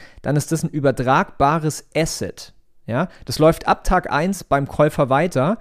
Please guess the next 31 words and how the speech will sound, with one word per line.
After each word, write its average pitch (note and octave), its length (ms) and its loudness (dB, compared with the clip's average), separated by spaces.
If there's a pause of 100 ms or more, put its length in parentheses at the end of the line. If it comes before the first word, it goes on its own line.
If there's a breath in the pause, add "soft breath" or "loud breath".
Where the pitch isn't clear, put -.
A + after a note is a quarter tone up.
(180 loud breath)
und D#3+ 160 0
ein D#3 60 -4
Team F#3 240 -2
aus - 220 -2
zehn E3+ 280 0
Leuten D#3+ 540 2
ist - 260 -4
halt D3+ 220 -2
eben D#3+ 400 -2 (120)
die C3 100 -2
Hoffnung, D#3 480 0
dass C3 180 0
da C#3 80 0
jetzt C3+ 160 -2
niemand C3+ 280 -4
kündigt. C3 520 -4 (260 loud breath)
Aber C#3+ 220 4
ein C#3 240 0
System F3 640 0
gibt - 300 -4
ihm E3 260 -2 (120)
Sicherheit. A#2+ 920 -2 (260 loud breath)
Und B2+ 120 -2
Sicherheit C3 640 2
zahlt D3+ 400 -2
ein C#3+ 80 -4
Käufer D#3 400 0
mit C3 160 -4
einem C3 280 -4
viel G#3+ 360 -2
höheren F3+ 460 2